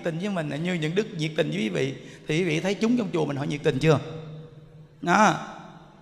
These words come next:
Nó người nào cũng nhiệt tình, quý vị thấy có ai mà đi coi họ không? Họ làm có ai coi họ không? Họ làm, họ làm. Cái gì nhắc gì rõ ràng, họ cứ làm đàng hoàng.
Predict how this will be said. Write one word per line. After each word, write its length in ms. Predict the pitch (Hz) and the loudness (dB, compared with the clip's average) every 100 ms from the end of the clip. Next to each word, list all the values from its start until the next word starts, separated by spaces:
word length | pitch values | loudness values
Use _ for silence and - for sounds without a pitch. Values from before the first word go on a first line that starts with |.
| - _ - | -20 _ -2
Nó 100 | 254 | 2
người 260 | 254 208 220 | 6 10 10
nào 200 | 220 202 | 10 6
cũng 140 | 233 | 6
nhiệt 120 | 240 220 | 4 4
tình, 180 | 214 202 | 4 4
quý 160 | 226 | 2
vị 80 | 208 | 2
thấy 160 | 208 214 | 2 0
có 160 | 233 | 0
ai 240 | 220 190 180 | 0 0 0
mà 60 | |
đi 100 | 151 | -2
coi 240 | 165 185 180 | 0 2 2
họ 260 | 147 165 | 4 4
không? 100 | 156 110 - - - - - - - _ - | 2 0 -8 -16 -20 -20 -20 -20 -20 _ 0
Họ 120 | 185 | 6
làm 280 | 170 170 160 | 8 6 4
có 60 | |
ai 160 | 196 170 | 2 2
coi 220 | 170 170 | 4 4
họ 200 | 139 151 | 4 0
không? 220 | 151 139 | -2 0
Họ 80 | 165 | 4
làm, 260 | 208 196 196 | 6 6 4
họ 80 | |
làm. 260 | 208 180 156 - - - - | 4 4 2 -2 -12 -6 0
Cái 100 | 208 | 2
gì 180 | 160 135 | 4 4
nhắc 140 | 214 214 | 2 2
gì 60 | 165 | -2
rõ 220 | 139 147 | 0 0
ràng, 260 | 175 131 120 | 0 -2 -4
họ 100 | 123 | -6
cứ 60 | 180 | -2
làm 200 | 139 104 - - - - _ - | -2 -4 -12 -18 -20 -20 _ -6
đàng 180 | 120 | -4
hoàng. 220 | 113 110 | -4 -6